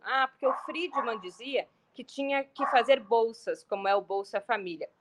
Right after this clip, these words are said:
Porque para os neoliberais, a ideia era de que o Estado deveria se retirar de funções como, por exemplo, prover saúde, prover assistência, prover educação,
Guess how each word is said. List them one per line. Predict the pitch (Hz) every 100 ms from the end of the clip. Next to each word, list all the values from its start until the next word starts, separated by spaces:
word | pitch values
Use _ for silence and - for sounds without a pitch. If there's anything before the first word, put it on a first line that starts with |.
| _ _ _
Porque | 349 370 381
para | 359 - 330 415 285
os | 180 120 180 -
neoliberais, | 208 190 185 - 185 233 185 -
a | 196
ideia | 202
era | 226 240
de | -
que | 262
o |
Estado | 262 226 208 226
deveria | 220 214 214
se | - 220
retirar | 226 233 - 180 180 277 - _ _ -
de | 202
funções | - 220 - 208 196
como, | - 202
por | 196 196
exemplo, | 190 185 185
prover | - 208 190 180
saúde, | - 214 190 190 262 233 180 -
prover | 190 180 185
assistência, | 196 - - 202 226 254 233
prover | 190 190 180 185
educação, | 196 - 359 - 240 277